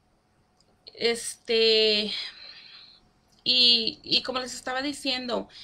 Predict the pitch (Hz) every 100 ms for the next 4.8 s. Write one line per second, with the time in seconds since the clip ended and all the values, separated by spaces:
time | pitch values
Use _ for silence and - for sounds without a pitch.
0 | - - 233 254 277 311 - 277 262 262
1 | 269 - 220 - - 214 208 196 202 -
2 | - - - 220 226 220 214 214 220 226
3 | 214 247 254 254 220 196 202 202 202 196
4 | 196 - 214 220 233 240 269